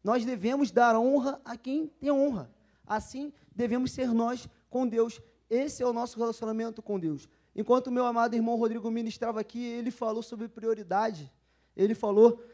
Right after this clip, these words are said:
de a gente colocar Deus em primeiro lugar. Ele falou da gente fazer a vontade de Deus. E quando a gente não se coloca ali na vontade dEle, quando a gente se coloca em, em exercer a vontade dEle e confiar nele, o que que acontece? A gente se decepciona.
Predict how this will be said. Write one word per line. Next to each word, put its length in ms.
de 80
a 40
gente 220
colocar 380
Deus 240
em 60
primeiro 340
lugar. 420
Ele 180
falou 220
da 100
gente 200
fazer 400
a 80
vontade 640
de 100
Deus. 500
E 80
quando 220
a 40
gente 240
não 160
se 140
coloca 580
ali 340
na 140
vontade 680
dEle, 320
quando 140
a 20
gente 80
se 40
coloca 300
em, 220
em 100
exercer 580
a 60
vontade 480
dEle 300
e 120
confiar 560
nele, 340
o 100
que 140
que 60
acontece? 600
A 120
gente 200
se 120
decepciona. 640